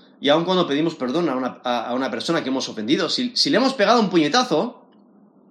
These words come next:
eh, le pedimos perdón por haberle pegado un puñetazo, ¿no? O si hemos tenido una mala actitud contra una persona y le hemos insultado, eh, pues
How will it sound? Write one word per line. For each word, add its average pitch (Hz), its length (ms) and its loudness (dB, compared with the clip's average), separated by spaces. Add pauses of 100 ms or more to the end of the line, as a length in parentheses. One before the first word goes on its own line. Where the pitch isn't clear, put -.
(720)
eh, 143 200 0
le 139 140 0
pedimos 135 260 -2
perdón 185 360 0
por 190 140 4
haberle 139 280 2
pegado 160 300 0
un 165 60 -2
puñetazo, 247 600 0 (580)
¿no? 233 200 -4 (380)
O 156 140 4
si 151 160 0
hemos 180 260 0
tenido 180 200 0
una 175 100 0
mala 170 180 2
actitud 175 400 -2
contra 151 260 0
una 143 120 0
persona 139 420 -2
y 156 80 0
le 139 80 0
hemos 160 320 -2 (240)
insultado, 180 760 2 (480)
eh, 160 140 2
pues - 340 -4